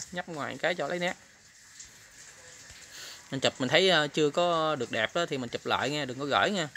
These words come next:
Đó, chấm ngoài nè, nhấp ngoài cái lấy nét này, sau đó mình hãy chụp cho hình nó rõ, mình hãy chụp, mình nhìn lại coi hình nó đẹp chưa. Nó đẹp rồi thì mình hãy bấm chữ gửi nha.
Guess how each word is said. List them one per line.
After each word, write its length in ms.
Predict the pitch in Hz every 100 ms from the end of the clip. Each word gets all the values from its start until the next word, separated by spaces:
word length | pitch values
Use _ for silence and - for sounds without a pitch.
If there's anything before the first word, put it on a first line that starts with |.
| - -
Đó, 340 | 120 143 156 143
chấm 120 | 156 208
ngoài 300 | 156 120 101
nè, 100 | 107
nhấp 160 | 127 160
ngoài 300 | 151 123 101
cái 120 | 135
lấy 80 | 160
nét 120 | 156 170
này, 180 | 160 120
sau 140 | 110 139
đó 80 |
mình 100 | 151
hãy 80 | 117
chụp 160 | 147 123 - - - - -
cho 100 | -
hình 160 | 139 120
nó 80 | 143
rõ, 300 | 131 98 165
mình 100 | 131
hãy 80 | 135
chụp, 180 | 120 - _ _ -
mình 120 | 139
nhìn 120 | 135
lại 240 | 120 107 113
coi 120 | 147
hình 120 | 131
nó 80 | 131
đẹp 240 | 117 104
chưa. 200 | - 156 143 _ - - - - -
Nó 60 |
đẹp 220 | 156 117
rồi 220 | 135 117 117
thì 100 | 135
mình 160 | 117
hãy 80 | 147
bấm 120 | 165
chữ 160 | 180 131
gửi 240 | 120 120
nha. 160 | 196